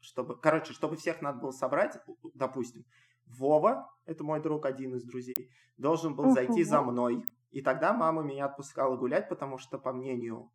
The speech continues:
Speaker 1: мамы моей, Вова нормальный.
Speaker 2: Был х-, да.
Speaker 1: Вот.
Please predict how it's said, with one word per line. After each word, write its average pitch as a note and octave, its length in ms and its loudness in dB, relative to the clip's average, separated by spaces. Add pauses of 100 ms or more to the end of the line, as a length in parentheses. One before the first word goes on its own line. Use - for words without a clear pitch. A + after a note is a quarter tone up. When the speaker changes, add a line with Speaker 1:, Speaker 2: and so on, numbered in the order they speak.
Speaker 1:
мамы C3 400 -2
моей, B2 480 -4
Вова D3 500 -4 (640)
нормальный. C#3 640 4
Speaker 2:
Был A#3+ 80 8
х-, - 140 -6 (420)
да. B3 280 4
Speaker 1:
Вот. C#4 360 4